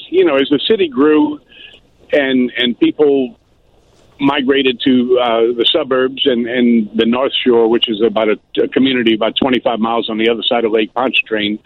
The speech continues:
you know, we, we had to follow the population. But, you know, people always describe us as a tourist location, but that's,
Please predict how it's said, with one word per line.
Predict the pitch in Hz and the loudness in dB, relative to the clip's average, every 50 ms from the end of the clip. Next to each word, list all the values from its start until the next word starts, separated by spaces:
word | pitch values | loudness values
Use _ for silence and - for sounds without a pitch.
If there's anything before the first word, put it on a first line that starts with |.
| - - - - - - - - - - - _ _ | -18 -18 -16 -16 -16 -14 -16 -16 -18 -20 -20 _ _
you | - - 175 | 2 2 4
know, | 160 143 | 4 4
we, | 143 147 156 156 151 | 4 4 4 4 4
we | 147 156 151 | 4 2 2
had | 156 165 147 | 2 0 0
to | 131 | -2
follow | - 147 143 143 139 135 | -4 -2 -2 0 -2 -2
the | 127 117 | -4 -4
population. | - 143 135 - 135 135 143 156 151 - 110 107 101 | -6 -6 -4 -4 -2 0 0 0 0 -2 -6 -8 -4
But, | 92 107 110 | -2 0 0
you | 107 117 139 151 147 | 0 0 0 0 0
know, | 131 120 | 0 -2
people | 117 - 190 202 180 165 | 0 -2 -2 0 0 0
always | 151 156 151 151 139 123 - - - | 2 2 2 2 0 -2 -4 -8 -10
describe | - - - 135 135 135 123 131 | -4 -2 -2 -2 -2 -2 0 0
us | 131 117 - 131 | 0 0 -2 -6
as | 110 101 | -6 -6
a | 104 98 | -6 -6
tourist | - - 165 156 131 113 101 - - 117 | -4 0 0 2 2 2 0 -2 0 0
location, | 113 107 - - 117 110 101 - - 104 101 95 | 0 0 0 0 -2 -2 -2 -2 -4 -6 -6 -4
but | 101 110 - | -6 -2 0
that's, | 143 151 147 - - - | 0 0 0 -4 -10 -10